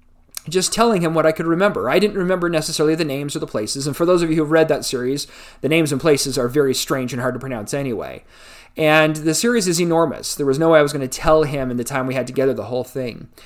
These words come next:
But it helped us to pass the time. And so the reason why I'm sharing this with you is it helped me. It helped me get through, and it gave me opportunities to learn to appreciate,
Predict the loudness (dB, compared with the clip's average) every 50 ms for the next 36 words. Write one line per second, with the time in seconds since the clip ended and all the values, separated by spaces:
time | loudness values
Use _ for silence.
0 | -20 -20 -20 -12 -2 4 8 8 8 6 4 0 0 0 0 0 -2 -4 -4 -4
1 | -6 -6 -6 -2 -2 -2 0 -2 -4 -6 -8 -10 -6 -2 -2 0 0 0 -2 -6
2 | -10 -14 -16 -20 _ _ _ _ -20 -20 -20 -18 -10 -6 -4 -2 0 2 2 4
3 | 4 4 2 2 0 -2 0 2 2 2 2 2 2 2 2 2 0 -2 2 2
4 | 4 4 4 2 0 -2 -2 -4 -4 -2 -2 0 0 0 2 2 2 2 0 -2
5 | -8 -10 -20 -20 _ _ _ 0 0 2 2 2 0 0 -2 -10 -10 -10 -12 -14
6 | -18 -20 -14 _ -4 -4 -2 0 2 2 2 2 0 -2 -4 -2 0 -2 -2 -2
7 | -4 -8 -4 2 2 4 4 2 0 -4 -10 -14 -10 -6 -4 -2 -2 -4 -6 -8
8 | -6 0 4 4 4 4 2 -2 -2 -2 0 0 0 -2 -2 -4 -4 -4 -4 -2
9 | -4 -4 -6 -6 -6 -8 -8 -8 -6 -2 -2 0 0 -2 -4 -6 -10 -20 -20 -18
10 | -6 0 2 2 2 2 0 -2 -4 -6 -4 -4 -4 -4 -4 -4 -4 -2 -2 -2
11 | -2 -2 -6 -10 -14